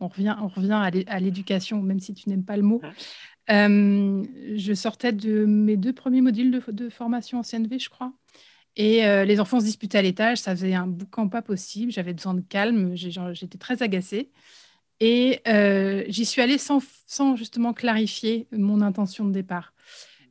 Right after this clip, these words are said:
Speaker 1: Euh, et, et en fait, euh, s-, m-, même si j'ai mis en place tout ce que je venais d'apprendre en formation C N V, on
Speaker 2: Mhm.
Speaker 1: s'est évidemment, euh, c'est monté en, en, en, en mayonnaise. Enfin, ça a été un, un,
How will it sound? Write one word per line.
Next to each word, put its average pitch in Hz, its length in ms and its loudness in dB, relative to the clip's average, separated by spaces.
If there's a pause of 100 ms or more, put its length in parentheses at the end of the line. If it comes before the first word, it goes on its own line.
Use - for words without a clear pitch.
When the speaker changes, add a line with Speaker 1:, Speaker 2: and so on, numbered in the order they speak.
Speaker 1:
Euh, 196 680 -2 (320)
et, 226 640 4
et 208 80 4
en 208 100 4
fait, 277 480 -4
euh, 190 520 0 (120)
s-, - 160 -20 (300)
m-, 226 160 -4
même 254 300 6
si 262 180 -2
j'ai 226 80 2
mis 226 140 6
en 220 80 4
place 208 240 -2
tout 381 240 -2
ce - 100 -12
que - 80 -6
je 214 100 -4
venais 220 200 4
d'apprendre 240 580 2
en 233 80 4
formation 214 640 0
C 220 140 -2
N 220 200 2
V, 254 160 0 (540)
on 240 60 -2
Speaker 2:
Mhm. 254 60 2
Speaker 1:
s'est 247 300 0
évidemment, 240 800 4 (180)
euh, 190 180 -8
c'est 202 200 -4
monté 262 400 6
en, 196 120 0
en, 185 400 -4
en, 208 460 -8
en 190 60 0
mayonnaise. 226 480 2
Enfin, 180 120 -10
ça 185 140 -12
a - 20 -6
été 190 140 -6
un, 185 60 -2
un, - 500 -12